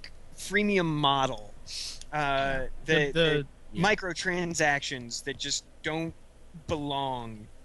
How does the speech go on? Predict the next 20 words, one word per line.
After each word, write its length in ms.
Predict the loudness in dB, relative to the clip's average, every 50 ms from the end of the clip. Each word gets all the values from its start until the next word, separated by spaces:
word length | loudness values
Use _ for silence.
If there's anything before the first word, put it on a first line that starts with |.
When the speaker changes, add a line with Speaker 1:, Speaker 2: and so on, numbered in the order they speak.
| -20 -18
Speaker 1:
for 160 | -14 -12 -12
this. 480 | -10 -10 -10 -10 -10 -8 -6 -6 -6 -6 -6 -8 -8 -6 -6 -6 -6 -6 -4
Uh, 500 | -2 0 0 2 2 2 0 0 -2 -4 -6 -10 -16 -14 -12 -6 -2 -2 2 4
it, 300 | 4 4 4 2 -4 -12 -20 -20 -14 -6 -2
you, 200 | -2 -2 -2 -2
you 120 | -4 -2
can 120 | 2 4 4
only 240 | 4 4 4 2 2
capture 480 | 2 4 4 4 4 4 2 4 4
as 140 | 4 4 4
many, 560 | 2 4 4 4 4 2 2 2 2 0 -2 -2
as 220 | -4 -4 -2 2
many 240 | 2 2 4 2 2
boss 520 | 4 4 6 6 6 4 2 0 -2 0 4
or 260 | 6 6 6 6 6
as 180 | 4 2 0
many 220 | 0 0 0 0 0
little 200 | 0 0 0 0
monsters 640 | 2 2 0 0 0 -2 -2 -2 -2 -2 -2 -2 -4 -2
as 680 | 0 2 2 2 2 -2 -2 0 0 2 0 0 -4